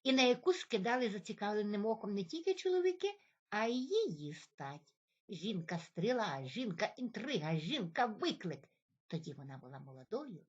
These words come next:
тоді одяг недорогий, а вдало підібраний, лише підкреслював її зграбну спортивну фігуру, лише доповнював зманливий усміх її вуст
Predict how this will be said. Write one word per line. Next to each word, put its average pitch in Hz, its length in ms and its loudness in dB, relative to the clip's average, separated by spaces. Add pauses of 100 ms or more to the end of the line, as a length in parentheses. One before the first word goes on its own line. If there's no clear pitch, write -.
тоді 165 320 -6
одяг 262 400 -6
недорогий, 143 760 -8 (320)
а 190 100 2
вдало 262 320 0
підібраний, 170 800 -2 (280)
лише 226 240 0
підкреслював 208 680 -2
її 196 180 0
зграбну 185 460 -2
спортивну 196 520 -4
фігуру, 214 440 -2 (260)
лише 254 280 4
доповнював 247 640 2
зманливий 240 800 -2
усміх 254 420 -4
її 254 160 2
вуст 320 280 -2